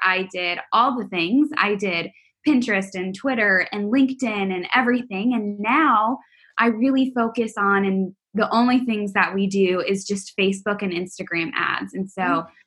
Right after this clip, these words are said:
Speaker 1: I have this wonderful, I call it Small But Mighty Facebook ads agency. And our number one goal is to help online entrepreneurs grow and scale through the use of ads. And so we take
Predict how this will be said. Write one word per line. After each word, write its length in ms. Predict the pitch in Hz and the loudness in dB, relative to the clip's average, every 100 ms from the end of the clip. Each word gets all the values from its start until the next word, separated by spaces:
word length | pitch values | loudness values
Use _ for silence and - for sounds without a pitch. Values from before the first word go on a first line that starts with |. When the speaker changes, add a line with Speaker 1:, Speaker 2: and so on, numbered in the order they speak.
| _ 233 | _ 0
Speaker 1:
I 40 | |
have 300 | 233 240 233 | 2 2 2
this 180 | 269 262 | 0 0
wonderful, 560 | 226 214 220 233 262 262 | -2 0 0 0 2 2
I 240 | 233 233 - | 2 0 0
call 200 | 233 233 | 2 2
it 160 | 226 - | 0 -2
Small 480 | 254 233 226 220 233 | 4 6 6 6 4
But 200 | 247 247 | 2 4
Mighty 720 | 226 220 202 202 202 196 202 - | 4 6 4 2 2 0 -2 2
Facebook 400 | 196 202 - 202 | 2 2 -2 2
ads 240 | 190 185 - | 2 2 -2
agency. 720 | 190 185 185 - 190 180 190 - - _ | -2 -2 -4 -2 -2 -2 -4 -16 -20 _
And 100 | 196 190 | -2 2
our 260 | 220 214 - | 2 2 0
number 440 | 214 208 202 202 | 0 2 2 0
one 260 | 196 196 196 | 2 0 2
goal 280 | 190 180 170 | 2 0 0
is 220 | 196 196 | -4 -6
to 60 | 190 | -8
help 340 | - 190 190 - | 0 0 0 0
online 420 | 185 196 196 196 | 2 4 2 2
entrepreneurs 1000 | 185 185 196 202 - 190 180 196 254 302 | 0 -2 -2 -8 -6 -6 -2 0 2 2
grow 540 | 247 196 196 190 202 277 | 0 -2 2 4 4 2
and 200 | 220 196 | -2 -6
scale 760 | - - 190 175 190 277 285 233 | -8 -14 -4 0 2 2 -2 -2
through 220 | 233 240 | 0 2
the 100 | 220 | 2
use 300 | 190 196 214 | 0 -2 -4
of 100 | 196 - | -10 -8
ads. 400 | 160 214 277 240 | -6 -4 -4 -4
And 140 | 196 | -6
so 160 | 196 196 | -2 -2
we 160 | 202 | -2
take 400 | 196 - 240 240 | -6 -2 -2 -2